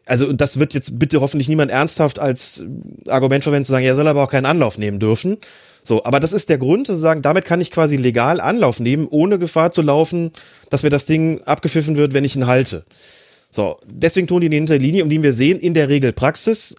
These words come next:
geht das durch, eben weil die Schiedsrichter und die Videoassistenten sagen, damit erschleicht er sich keinen Vorteil, er verkürzt ja nicht den Abstand. Und wenn man jetzt argumentieren würde, ja, dann kann er aber besser Anlauf nehmen, das soll er aber auch nicht dürfen, dann könnte man ja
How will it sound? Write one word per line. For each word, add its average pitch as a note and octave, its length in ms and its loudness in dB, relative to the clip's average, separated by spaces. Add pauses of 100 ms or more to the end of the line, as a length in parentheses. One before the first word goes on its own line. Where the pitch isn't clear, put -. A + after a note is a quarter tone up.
(100)
geht D3 240 0
das A#2 160 -4
durch, E3 500 -2
eben C3 240 0
weil B2 160 2
die C3 340 -2
Schiedsrichter D#3+ 440 -2
und C3+ 60 -2
die C3 80 -2
Videoassistenten C3+ 560 -2
sagen, B2 260 0
damit C3+ 380 0 (560)
erschleicht B2+ 380 0
er D3+ 80 0
sich B2+ 180 -2
keinen B2 220 2
Vorteil, D#3 320 0
er C#3 80 0
verkürzt - 460 -2
ja C#3 80 2
nicht C3+ 280 -6
den C3 120 0
Abstand. G2 460 -2 (600)
Und A#2+ 100 0
wenn C#3+ 100 2
man D#3+ 80 4
jetzt D#3 160 0
argumentieren C3 500 0
würde, F3 220 2
ja, D3 100 2
dann C3 260 -2
kann D3+ 140 -2
er D3+ 40 2
aber C#3+ 100 2
besser B2+ 240 0
Anlauf D#3 280 0
nehmen, D#3 100 -4
das C#3 100 0
soll C#3+ 160 2
er C3+ 40 4
aber A#2 160 2
auch F3 120 2
nicht D#3+ 180 -2
dürfen, C3+ 280 2
dann A2+ 100 0
könnte G#3+ 280 0
man G3+ 140 2
ja G3+ 280 0